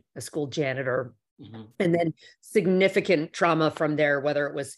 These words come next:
Speaker 1: sort of being ostracized for hitting my height, um, at a very, and growth at a very, very early age. By, you know, ten, I was taller than my teacher. Um,
Speaker 2: Mm-hmm.
Speaker 1: extremely well developed. You know, I was raped in my teens, on and on and on. And so that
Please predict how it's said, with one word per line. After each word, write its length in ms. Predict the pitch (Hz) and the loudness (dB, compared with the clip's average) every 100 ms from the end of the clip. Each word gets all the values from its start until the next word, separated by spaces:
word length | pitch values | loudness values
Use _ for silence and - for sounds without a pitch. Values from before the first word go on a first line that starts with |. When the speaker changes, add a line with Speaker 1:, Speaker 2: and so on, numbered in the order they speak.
| - - | -20 -12
Speaker 1:
sort 120 | - 185 | -2 2
of 60 | |
being 200 | 165 160 | 2 2
ostracized 760 | 170 175 - 185 180 156 151 - | 0 0 -2 -4 0 2 0 -2
for 120 | 151 | -6
hitting 300 | 175 170 156 | 0 0 0
my 160 | 143 | -4
height, 460 | 139 170 160 160 - _ _ _ - | -4 0 0 -2 -14 _ _ _ -6
um, 160 | 156 | -6
at 100 | 165 | 0
a 40 | 151 | -2
very, 400 | 127 165 165 - | 2 4 4 4
and 300 | 160 156 135 - _ - | 0 0 -4 -12 _ -2
growth 400 | 170 175 170 165 | 4 4 2 -4
at 100 | 147 | -4
a 60 | |
very, 320 | 139 160 160 | 0 2 4
very 480 | 143 147 147 143 - | 2 0 0 -2 -6
early 300 | 170 147 139 | -6 -4 -4
age. 280 | 139 139 143 | -4 -4 -6
By, 300 | 135 127 123 _ | -6 -6 -8 _
you 100 | 143 | -10
know, 100 | 131 | -10
ten, 360 | - - 151 139 | -8 -2 0 0
I 80 | |
was 140 | 135 131 | 0 -2
taller 300 | - 135 135 | -4 -2 -2
than 120 | 135 | -4
my 120 | 127 | -6
teacher. 580 | 123 - - 147 135 143 _ _ _ _ - | -8 -10 -6 -4 -4 -6 _ _ _ _ -6
Um, 160 | 135 | -4
Speaker 2:
Mm-hmm. 100 | 139 | -6
Speaker 1:
extremely 380 | 143 - 170 160 | -10 -6 -2 0
well 180 | 143 135 | 2 2
developed. 640 | 131 127 127 123 123 - | 0 0 0 0 -4 -10
You 80 | 139 | -10
know, 60 | 123 | -8
I 20 | |
was 180 | 127 160 | -8 -2
raped 300 | 160 160 156 | 0 0 -2
in 100 | 135 | -6
my 120 | 123 | -6
teens, 640 | 120 - 135 127 127 120 - | -10 -10 -8 -6 -8 -10 -8
on 260 | 180 190 165 | -2 2 2
and 120 | 151 | 0
on 160 | 139 | 0
and 100 | 131 131 | -2 -4
on. 260 | 131 135 | -4 -4
And 160 | 123 120 | -6 -2
so 100 | 165 | -2
that 220 | 170 185 | 0 -2